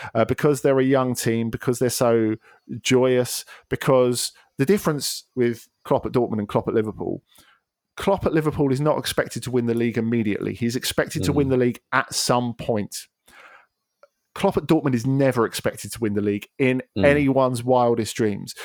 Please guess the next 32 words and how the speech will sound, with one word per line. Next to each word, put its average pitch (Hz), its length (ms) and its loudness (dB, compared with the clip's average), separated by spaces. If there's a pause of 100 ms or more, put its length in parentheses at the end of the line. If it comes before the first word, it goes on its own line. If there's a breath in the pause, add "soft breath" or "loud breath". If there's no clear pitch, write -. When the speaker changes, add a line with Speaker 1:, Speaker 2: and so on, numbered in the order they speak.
(140 loud breath)
Speaker 1:
So 127 160 0
to - 120 -4
do 175 180 2
it 147 120 -2
not 156 260 0
just 151 180 -2
once, 113 420 0 (340 loud breath)
but 156 220 2
Speaker 2:
Mm-hmm. - 80 -2
Speaker 1:
twice, 107 440 2 (340 loud breath)
and 170 200 0
win 170 140 2
the 143 80 2
double, 107 440 2 (300 loud breath)
and 156 200 0
batter 147 280 0
Bayern 127 320 2
in 123 80 0
the 117 80 -2
final, 101 540 -2 (380 loud breath)
um, 107 300 0
of 113 140 -6
the 120 60 -6
D 123 120 2
F 113 140 0
B 120 100 -2
Pokal 101 600 0
is 113 140 -4
something 135 320 -2
that's 113 120 -6
incredible. 120 460 -2
And 131 120 -6